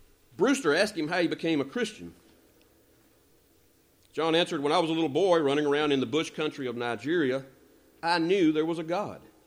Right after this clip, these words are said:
He said, "I would stand among the trees and look up at the skies at night and know that someone made this world."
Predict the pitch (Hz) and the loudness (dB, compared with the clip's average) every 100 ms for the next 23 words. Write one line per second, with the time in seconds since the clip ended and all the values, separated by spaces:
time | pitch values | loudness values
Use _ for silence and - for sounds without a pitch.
0 | _ _ _ _ _ _ _ _ _ _ | _ _ _ _ _ _ _ _ _ _
1 | _ _ _ _ _ _ _ _ _ - | _ _ _ _ _ _ _ _ _ -12
2 | 151 160 170 170 - 208 226 220 202 190 | -2 2 2 2 0 6 6 8 4 2
3 | 151 - 185 190 165 151 180 185 170 151 | 0 0 0 0 0 0 0 -2 -4 -6
4 | 131 - 160 165 147 139 139 156 139 131 | -8 -2 0 0 -2 -2 0 0 2 2
5 | 170 160 143 143 120 - 185 196 156 123 | 4 4 4 0 -4 -6 -6 -4 -4 -4
6 | 131 127 143 143 143 143 147 165 90 | -2 -2 -4 -6 -8 -10 -10 -10 -12